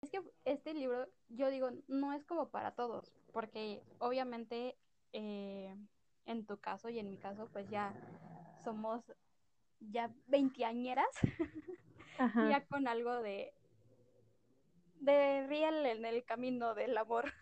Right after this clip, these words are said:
Speaker 1: <laughs>
Speaker 2: <laughs> Sí, sí.
Speaker 1: Entonces, pues ya obviamente sabemos lo que es dar una oportunidad, otra oportunidad, sabemos lo que es ir a trabajar, regresar, que esto, que el otro, ¿no?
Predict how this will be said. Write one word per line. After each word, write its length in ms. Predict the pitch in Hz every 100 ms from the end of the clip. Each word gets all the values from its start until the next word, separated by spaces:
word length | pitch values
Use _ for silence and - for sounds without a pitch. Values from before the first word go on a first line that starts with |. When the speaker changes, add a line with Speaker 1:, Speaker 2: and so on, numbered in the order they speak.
| -
Speaker 1:
<laughs> 560 | - - 359 - - -
Speaker 2:
<laughs> 760 | 285 262 262 403 440 - 370 370
Sí, 160 | 415 262
sí. 200 | 254 175 - - - - - - 554 -
Speaker 1:
Entonces, 640 | 330 311 339 330 311 349 - - - -
pues 200 | - 262
ya 260 | 233 247 233
obviamente 1040 | - 240 254 240 247 247 220 233 240 202 220 - - - _ - - 233
sabemos 440 | 254 220 226 233
lo 140 | 233 208
que 220 | 208 214
es 140 | 214
dar 200 | 214 214
una 200 | 220 220
oportunidad, 920 | 220 - 214 - 208 233 240 240 233 -
otra 140 | 226
oportunidad, 800 | 220 220 - 349 233 240 233 226 220 _ _ _ _ -
sabemos 340 | 240 233 233
lo 120 | 226 214
que 160 | 220 220
es 60 | 208 _
ir 180 | - 247
a 60 | 220
trabajar, 640 | - 202 208 - 240 233
regresar, 720 | 214 202 208 - 240 240 233 -
que 160 | 226
esto, 240 | 240 220 220
que 80 | -
el 120 | 214
otro, 340 | 233 240 208 202
¿no? 300 | 202 214